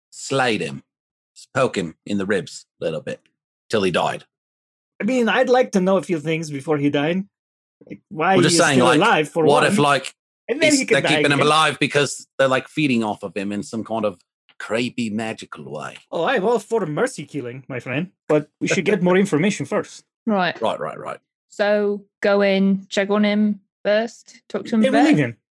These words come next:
Speaker 3: and then we leave.
Speaker 1: And I could give him some wine. Wink.
Speaker 2: I know what you are saying.
Speaker 1: That's right.
Speaker 3: He's not gonna do cocaine.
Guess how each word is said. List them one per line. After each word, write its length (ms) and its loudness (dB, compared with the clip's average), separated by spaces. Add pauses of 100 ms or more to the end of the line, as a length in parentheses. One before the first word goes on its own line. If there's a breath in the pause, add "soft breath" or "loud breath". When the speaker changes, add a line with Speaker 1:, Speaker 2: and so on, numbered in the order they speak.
(220)
Speaker 3:
and 200 0
then 120 2
we 80 2
leave. 380 -2 (460)
Speaker 1:
And 80 -2
I 80 2
could 180 -6
give 160 0
him 140 2
some 400 0 (340)
wine. 580 0 (460)
Wink. 560 -6 (420)
Speaker 2:
I 120 -4
know 160 0
what 160 -2
you 80 2
are 60 -2
saying. 360 -8 (640)
Speaker 1:
That's 280 -16
right. 260 -8 (360)
Speaker 3:
He's 100 -14
not 100 -8
gonna 120 -6
do 140 -10
cocaine. 680 -8